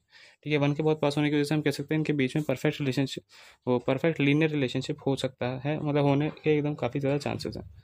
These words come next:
ठीक है, मतलब उसके बहुत पास है। और हम ये चीज़ देखते हैं कि एवरेज पल्स और कैलोरी बर्नेज के बीच में जो लीनियर रिलेशनशिप है, वो बिल्कुल नहीं है, मतलब लगभग नहीं है,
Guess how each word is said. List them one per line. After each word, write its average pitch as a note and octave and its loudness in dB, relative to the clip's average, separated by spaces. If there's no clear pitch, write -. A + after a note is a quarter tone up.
ठीक D3 2
है, D3 2
मतलब C#3+ 2
उसके C#3 -4
बहुत B2 -2
पास - -12
है। - -20
और C#3 2
हम D#3+ 4
ये F3 4
चीज़ F#3+ 2
देखते D3+ 2
हैं D#3 2
कि D#3+ 2
एवरेज C3+ 2
पल्स C#3+ 0
और D3+ 0
कैलोरी C3+ 4
बर्नेज B2 0
के - -2
बीच A#2+ 0
में C3+ 0
जो C3+ 4
लीनियर C3 2
रिलेशनशिप C#3+ 0
है, E3 4
वो E3+ 0
बिल्कुल C#3+ 0
नहीं A#2+ 2
है, B2 2
मतलब C#3+ 0
लगभग C#3+ 0
नहीं C#3 4
है, A2 -2